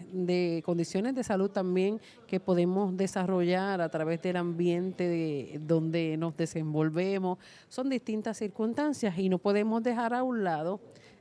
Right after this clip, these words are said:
algo que nos toca por estar en el trópico, por estar en el Caribe, que es la temporada de huracanes.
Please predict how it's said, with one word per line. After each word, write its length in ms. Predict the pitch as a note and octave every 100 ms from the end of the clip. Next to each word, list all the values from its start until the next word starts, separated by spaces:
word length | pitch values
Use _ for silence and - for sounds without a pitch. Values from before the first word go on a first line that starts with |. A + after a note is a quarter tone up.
| -
algo 600 | F#3 A3 A#3 G#3+ A3 G#3+
que 640 | G3 F#3 F3+ F3 F3 E3 -
nos 360 | E3+ F#3+ F#3+ F3+
toca 500 | G#3 F#3+ - D#3+ E3 - - -
por 140 | - F#3
estar 320 | F3 F#3 F3
en 100 | F#3
el 140 | G3+
trópico, 500 | F#3 F#3 F3 F#3+ G3+
por 140 | F#3+ F#3
estar 260 | F#3+ F3+
en 180 | F3 F#3+
el 160 | G3 G3
Caribe, 400 | G#3 G3 F#3+ G3
que 140 | G3
es 60 | G#3
la 220 | A#3+ A3+
temporada 760 | G#3 G3 F3+ G3 F#3+ G3 G3
de 100 | G3
huracanes. 760 | G3 G3 G3 D4 D4+ G3 F3+